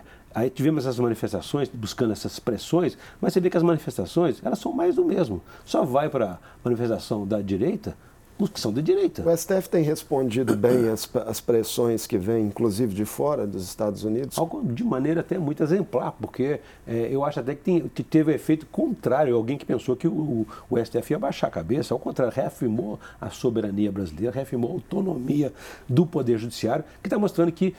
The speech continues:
Speaker 1: não vai ceder, por quê? Porque exatamente não, não há que se agachar diante de interferências que vêm de fora. Isso aqui não é uma republiqueta.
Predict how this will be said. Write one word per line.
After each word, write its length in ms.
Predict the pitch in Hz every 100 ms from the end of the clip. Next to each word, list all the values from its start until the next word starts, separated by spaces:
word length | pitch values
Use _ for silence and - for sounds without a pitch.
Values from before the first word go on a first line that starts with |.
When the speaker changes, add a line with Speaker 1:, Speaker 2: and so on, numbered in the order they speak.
| - -
Speaker 1:
não 220 | 233 330
vai 200 | 135 135
ceder, 440 | - 180 147 180
por 200 | 214 -
quê? 140 | - 110
Porque 180 | -
exatamente 520 | 185 196 - 151 151 190
não, 80 | 202
não 220 | 175 156
há 160 | 165 165 - -
que 120 | -
se 380 | - - 175 180 -
agachar 640 | 135 135 120 - 123 147 - - -
diante 280 | 110 143
de 60 | 156
interferências 460 | 160 160 127 131 -
que 120 | 165
vêm 80 | 185
de 80 |
fora. 180 | 160 139
Isso 80 | 113
aqui 140 | -
não 160 | 131 185
é 20 |
uma 100 | 196
republiqueta. 720 | 110 92 101 85 - 78 -